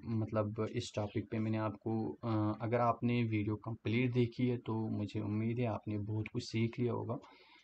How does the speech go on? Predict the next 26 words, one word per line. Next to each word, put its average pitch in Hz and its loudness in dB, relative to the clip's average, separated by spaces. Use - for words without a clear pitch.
तो 113 2
यही 131 4
है, 139 4
ये, 127 4
म, 113 4
यहाँ 117 4
पे 123 8
एमटीके 113 2
में 110 6
यहाँ 110 2
से 113 0
flashing 110 0
कर 131 4
सकते - 0
हो 110 4
आप, 104 -2
ठीक 127 0
है। 214 4
जब 117 6
flashing 110 4
पे 123 6
click 123 2
कर 127 4
लोगे, 123 2
save 110 0
format, 117 4